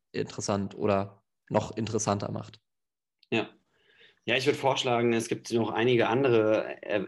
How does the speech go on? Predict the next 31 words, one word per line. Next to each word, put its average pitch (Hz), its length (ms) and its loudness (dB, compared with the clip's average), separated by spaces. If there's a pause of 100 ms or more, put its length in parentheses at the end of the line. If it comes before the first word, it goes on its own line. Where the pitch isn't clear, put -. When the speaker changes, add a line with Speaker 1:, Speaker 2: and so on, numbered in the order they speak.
Speaker 2:
Änderungen 113 640 4
und 101 520 -4
Entwicklungen, 107 680 2
die 101 380 2
auf - 140 -8
der 117 100 0
TikTok - 340 -6
World 104 220 0
Conference, 101 720 -6
äh, 95 220 -6
vorgeschlagen 98 600 -2
wurden. 98 300 -4 (240)
Wenn 107 140 0
euch 104 100 -2
das - 120 -14
Thema 107 260 -2
interessiert, 113 600 -2 (280)
dann, 101 540 -4 (100)
ja, 95 160 -6
schaut 107 240 0
einfach 104 180 -2
mal 104 260 2
in 104 180 2
den 101 180 -2
Artikel, 117 400 -2
den 101 160 0
wir 101 80 -2
gerne 101 260 0
in 98 160 -2
der 98 300 -6 (560)
Bio, 139 520 4